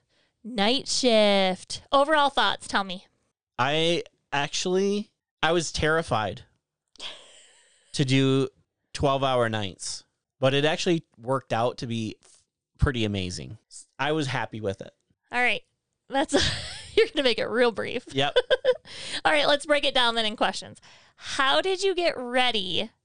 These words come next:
Speaker 1: for night shift?
Speaker 2: I think I had, uh, a couple days off between working and the scheduled start. So,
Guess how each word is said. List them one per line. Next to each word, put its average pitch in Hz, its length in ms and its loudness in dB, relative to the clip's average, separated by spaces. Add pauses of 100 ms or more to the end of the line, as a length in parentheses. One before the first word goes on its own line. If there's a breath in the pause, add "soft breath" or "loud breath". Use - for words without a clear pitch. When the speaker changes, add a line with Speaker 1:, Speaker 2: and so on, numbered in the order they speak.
(240)
Speaker 1:
for 220 200 -2
night 190 240 -4
shift? - 520 -10 (140)
Speaker 2:
I 139 100 0
think 240 180 0
I 202 80 2
had, 151 420 0
uh, 117 500 0
a - 80 -4
couple 175 280 -2
days 156 280 2
off 127 480 0
between 127 760 -2 (320)
working 147 580 0
and 117 340 -2
the 107 360 0 (180)
scheduled 127 460 -2
start. 131 440 0 (720)
So, 127 640 2